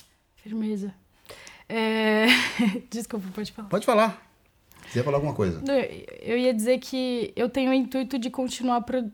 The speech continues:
Speaker 1: produzindo esse conteúdo, continuar falando pela não violência, né?
Speaker 2: Uhum.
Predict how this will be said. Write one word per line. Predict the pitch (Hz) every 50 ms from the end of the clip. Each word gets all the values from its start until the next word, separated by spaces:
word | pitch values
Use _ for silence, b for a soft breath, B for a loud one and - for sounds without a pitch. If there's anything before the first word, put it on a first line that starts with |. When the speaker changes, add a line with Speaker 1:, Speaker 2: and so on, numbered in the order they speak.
| - -
Speaker 1:
produzindo | - 240 254 220 233 247 226 226 226 220 220 202
esse | 208 - -
conteúdo, | - - 214 214 - 214 208 196 185 180 165 165 165 - _ _ _ _
continuar | - - 220 226 - - 220 214 208 214 214
falando | - - 220 208 214 220 220 220 208 214 208 196 185 175 180 175 165 _ _ _ _ _ _ _ _ _ _ _ _ _ _ - 190 -
pela | 233 233 220 220 214
não | 214 226 247 262 262
violência, | 240 240 247 226 220 214 208 190 185 180 - - 185 160 - _ -
né? | - 185 190 196 196
Speaker 2:
Uhum. | - 98 98